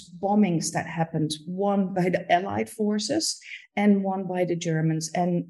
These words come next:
it, it shows where the burning of the city was, and you can follow the demarcation lines of the, the fire. If you think of how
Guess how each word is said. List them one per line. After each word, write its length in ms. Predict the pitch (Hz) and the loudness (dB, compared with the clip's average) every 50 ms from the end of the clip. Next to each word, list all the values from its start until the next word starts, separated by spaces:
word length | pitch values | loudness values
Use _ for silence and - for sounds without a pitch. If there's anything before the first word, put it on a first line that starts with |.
| - - _ _ - | -12 -20 _ _ 4
it, 280 | 202 - - - - - - | 4 4 4 -2 -10 -2 -2
it 140 | 170 170 - | -2 0 0
shows 460 | - - 247 233 233 240 226 233 - | -2 -2 -2 -2 -2 -2 -2 -4 -4
where 200 | - 214 208 196 | -2 0 0 0
the 100 | 180 190 | 0 -2
burning 640 | 165 - 196 196 202 208 208 208 190 185 185 - - - | -4 -4 -4 -4 -2 2 2 2 2 0 -2 -4 -4 -4
of 180 | 175 170 175 - | -4 -4 -4 -6
the 60 | 180 | -4
city 340 | - - - 214 190 196 180 | -2 2 2 2 2 2 2
was, 400 | 165 160 151 160 185 - - - - - - - - _ | 2 2 2 2 0 -2 -6 -8 -10 -16 -16 -16 -8 _
and 100 | - 190 | 0 2
you 100 | 185 185 | 2 2
can 180 | 185 196 185 180 | 2 0 0 0
follow 420 | - - - 220 208 214 202 196 180 | -2 -4 -4 -2 0 0 0 0 -2
the 80 | 185 | -4
demarcation 840 | 175 180 202 185 185 180 175 175 - 190 185 185 190 - - 185 175 | -6 -4 -2 -2 -2 -2 -4 -6 -4 -2 -2 -2 -2 -2 -4 -2 -2
lines 320 | 170 170 170 170 170 170 170 - | 0 0 0 0 -2 -4 -2 -2
of 200 | 180 175 175 - | -2 -2 -2 -4
the, 360 | - 175 170 170 170 165 165 165 - - - - _ - | -6 -4 -2 0 0 -2 -4 -6 -12 -18 -20 -20 _ 0
the 100 | 180 170 | 2 2
fire. 600 | 175 175 196 185 185 180 175 160 151 151 - - - - - - _ | 2 -2 -4 -4 -2 0 2 2 0 0 -4 -10 -16 -18 -18 -20 _
If 220 | - 226 220 - 247 | 0 0 0 2 2
you 180 | 240 - - | 0 0 0
think 260 | - 269 277 285 277 | 0 2 2 4 2
of 160 | 233 202 - - | 2 -4 -6 -4
how 380 | 202 208 208 196 - - - | 0 2 2 2 2 0 -6